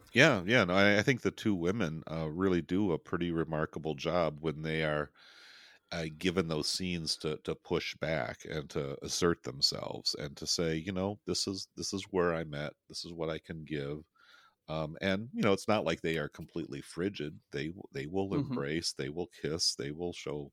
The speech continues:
Speaker 1: a passionate, you know, uh, side of themselves. It's just <laughs> that there's, there's that, that piece that's still, you know, that, that where they're just not willing to go. And that, you know, I, I,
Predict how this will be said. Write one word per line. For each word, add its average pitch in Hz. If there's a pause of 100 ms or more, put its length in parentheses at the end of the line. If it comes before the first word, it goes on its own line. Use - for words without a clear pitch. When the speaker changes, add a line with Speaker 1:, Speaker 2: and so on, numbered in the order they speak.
(140)
Speaker 1:
a -
passionate, 71 (540)
you 78
know, 69
uh, 67 (180)
side 85
of 80
themselves. 73
It's -
just 87
<laughs> -
that - (240)
there's, - (440)
there's 92
that, 82 (300)
that 80 (260)
piece -
that's 78
still, 80 (260)
you 90
know, 73 (220)
that, 73 (580)
that 80 (200)
where 90
they're 80
just 78
not 76
willing 78
to 82
go. 90
And 87 (1000)
that, 80 (300)
you 104
know, 82 (120)
I, -
I, 87